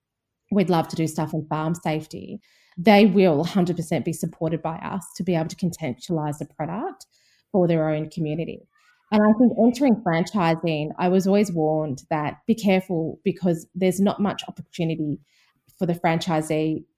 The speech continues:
to change things. And that's done for protection. And,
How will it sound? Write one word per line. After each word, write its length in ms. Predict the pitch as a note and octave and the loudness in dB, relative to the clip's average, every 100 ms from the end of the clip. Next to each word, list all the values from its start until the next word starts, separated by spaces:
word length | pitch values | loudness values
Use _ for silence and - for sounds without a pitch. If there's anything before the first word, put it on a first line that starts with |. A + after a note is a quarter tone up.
| _ | _
to 140 | - E3+ | -12 -10
change 440 | - D#3 E3+ F#3+ | -8 -4 -4 -4
things. 320 | - D4 B4 - A3+ | -8 -6 -6 -2 4
And 200 | A#3 A#3+ | 6 6
that's 240 | D4 - | 0 0
done 200 | A#3 F3 | 0 2
for 100 | E3+ | 0
protection. 560 | E3+ F#3 D#3+ - E3+ F3 | -6 -4 -4 -4 -6 -4
And, 160 | E3+ | -6